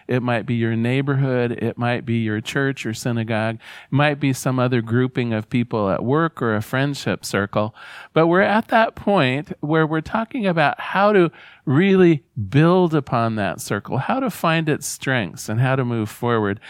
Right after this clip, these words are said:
And you'll remember last week, we covered the first two seeds of group-based success.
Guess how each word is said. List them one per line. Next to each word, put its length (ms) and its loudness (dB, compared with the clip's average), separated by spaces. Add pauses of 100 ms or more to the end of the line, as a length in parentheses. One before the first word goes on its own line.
(220)
And 160 4
you'll 160 4
remember 420 2
last 540 2
week, 260 2 (260)
we 120 2
covered 360 2
the 120 6
first 420 -2
two 220 2
seeds 720 0
of 260 0
group-based 840 -2
success. 800 -2